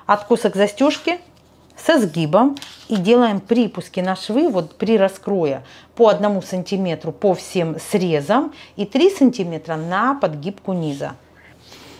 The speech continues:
А, теперь, смотрите, вот видите, откосок я вырезала без припуска с флизелина, а остальное у меня идет все с припуском. И вот так вот наклеила.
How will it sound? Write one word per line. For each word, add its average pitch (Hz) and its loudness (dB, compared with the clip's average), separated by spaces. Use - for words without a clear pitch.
А, 160 0
теперь, 214 0
смотрите, 185 -2
вот 240 -2
видите, 294 2
откосок 196 -2
я 214 4
вырезала 175 -2
без 170 -2
припуска 175 -8
с - -16
флизелина, 220 0
а 190 6
остальное 254 6
у 254 8
меня 208 4
идет 190 0
все - -6
с - -8
припуском. - -10
И 320 4
вот 262 4
так 262 2
вот - -8
наклеила. 156 -2